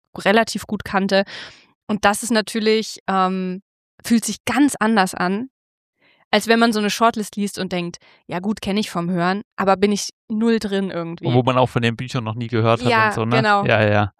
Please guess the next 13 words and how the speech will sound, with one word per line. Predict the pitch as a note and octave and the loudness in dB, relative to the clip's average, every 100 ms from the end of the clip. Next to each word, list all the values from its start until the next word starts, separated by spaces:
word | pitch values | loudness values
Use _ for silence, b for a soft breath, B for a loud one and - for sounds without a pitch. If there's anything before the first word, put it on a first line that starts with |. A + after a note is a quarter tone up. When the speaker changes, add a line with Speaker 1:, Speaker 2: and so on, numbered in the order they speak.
| B B B | B B B
Speaker 2:
Dann | B2+ | 0
lass | D3 D#3+ | 0 -2
mich | C#3+ | -8
die, | - C#3+ C3+ - - | -8 -8 -8 -10 -6
dich | C3 | -4
hier | - C#3 - | 0 2 2
auch | C3 - | 0 0
kurz | - - | -4 -4
auf | B2 | -6
den | B2 | -6
Stand | A#2 C3 C#3+ D3 | -2 -2 -2 -4
bringen. | D3 C#3 C3+ | -2 -2 -2
Ähm, | B2 A#2 A#2 | 0 0 -2